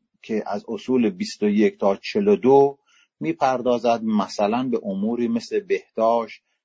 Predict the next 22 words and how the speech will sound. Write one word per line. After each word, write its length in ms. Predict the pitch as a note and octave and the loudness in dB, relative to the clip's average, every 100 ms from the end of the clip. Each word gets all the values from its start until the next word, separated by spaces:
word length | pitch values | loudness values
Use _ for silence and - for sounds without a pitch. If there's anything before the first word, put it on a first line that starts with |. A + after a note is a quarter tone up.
| _ | _
تحصیل 580 | - F2+ - - A#2+ A2 | -6 -6 -6 -6 -4 -2
رایگان، 840 | G2 F#2 F2+ F2+ F2 G#2 F#2+ F#2 | -2 -2 -4 -6 -6 -6 -6 -10
بهداشت 580 | F2+ E2+ - G2+ G2+ - | -10 -10 -6 -4 -4 -8
رایگان، 680 | F#2+ F2+ F2 E2+ F2+ F2+ - _ _ _ F2+ | -8 -8 -8 -8 -8 -10 -14 _ _ _ -2
درمان، 760 | G2 F#2+ F2+ F#2+ G2+ G#2 F#2 F2+ _ _ _ - | 0 2 0 0 2 2 -2 -14 _ _ _ -16
اه، 320 | G2 G2+ G2 | -10 -8 -6
به 140 | F#2+ G#2 | -8 -10
صلاح، 580 | - F#2+ F#2 F#2+ G2 - - | -8 -6 -2 0 0 -4 -12
اه، 240 | G2 F#2 D2 - _ _ G#2 | -10 -10 -12 -16 _ _ -6
راجع 280 | G#2 F#2 G#2 | -4 -2 -2
به 80 | |
حقوق 480 | G#2+ G2+ F2+ G#2+ A2 | 0 0 0 0 -2
شهروندی، 1200 | G#2+ - G2 F#2 F#2+ F#2+ F#2 F#2 G#2 A2 G#2+ G2+ _ _ _ | -4 -2 -2 -2 -4 -6 -6 -6 -2 0 0 -2 _ _ _
راجع 300 | F#2 F#2 F2 | -4 -4 -4
به 100 | G2 | -4
اینکه 220 | G#2 G2+ G2 | -4 -2 0
در 200 | F#2+ F2+ | -2 -2
ان-، 260 | G2 F2+ - | -10 -12 -8
تظاهرات 680 | G2+ G2 G2 F#2 G2 F#2+ F2 | -4 -2 -2 -4 -4 -4 -4
می‌شود 440 | G#2 - F#2+ F#2 F2 | -6 -6 -4 -4 -6
شرکت 500 | - F#2 - F#2 E2+ - | -8 -10 -6 -8 -6 -4
کرد 460 | A2 G#2+ G2+ F#2 | 0 0 0 -4